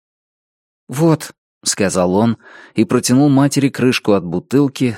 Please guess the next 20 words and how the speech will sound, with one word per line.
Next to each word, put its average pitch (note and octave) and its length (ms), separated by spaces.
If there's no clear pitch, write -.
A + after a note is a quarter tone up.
створку G2 600
ракушки A2 720
и D3+ 140
потускневшую B2+ 840
золотую G#2+ 480
пуговицу. D2+ 800
Она G2+ 200
подставила G#2+ 680
ладонь, G2 540
и E2 60
он C#3 140
вручил C#3 480
ей G#2+ 420
все - 340
это A2+ 260
добро. F2+ 600
«Очень D3 480
странно», — B2 680
сказала F#2+ 540
Аннабель, F#2+ 560